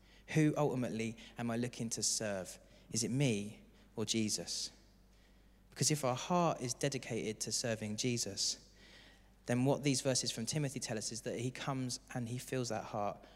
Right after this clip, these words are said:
He strengthens us with his grace. He fills our heart with love. And that's when we're ready to go out to battle.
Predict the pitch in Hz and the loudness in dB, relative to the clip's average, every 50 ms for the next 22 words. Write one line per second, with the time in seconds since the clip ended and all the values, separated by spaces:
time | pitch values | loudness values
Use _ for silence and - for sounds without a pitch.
0 | - - - - 110 - - - 135 123 113 - - 117 107 110 101 - - - | -20 -20 -14 -8 -6 -4 -2 0 -2 -2 -2 -4 -6 -6 -4 -4 -4 -4 -6 -8
1 | 107 - 107 101 - - 110 98 90 85 - - - - - - - - - - | -8 -8 -8 -8 -6 -2 0 0 0 0 -2 -4 -4 -6 -8 -12 -16 -20 -20 -20
2 | - - - - - - - - - - - - - 131 123 120 117 117 110 101 | -20 -20 -20 -20 -20 -20 -20 -16 -12 -12 -8 -2 0 0 0 0 0 -2 -2 0
3 | 113 107 107 104 104 101 101 104 104 98 92 92 92 - - - - - - - | 0 0 0 0 -2 -4 -2 -2 -2 0 -2 -2 -4 -8 -14 -20 -20 -20 -20 -20
4 | - - - 120 123 131 147 143 - - - - - 120 113 113 110 107 110 104 | -18 -8 -2 -2 2 4 4 4 4 2 -2 -2 -2 -2 0 0 0 0 0 0
5 | 101 - 101 98 98 - - - - - - - - - - - - - 117 - | 0 0 -2 -4 -6 -8 -16 -20 -20 -20 -20 -20 -20 -20 -20 -8 -6 -4 0 2
6 | 120 113 110 107 110 107 - - 104 - 107 101 - - - 92 92 | 2 4 4 2 0 -2 -6 -6 -4 -4 -4 -4 -4 -6 -4 -4 -8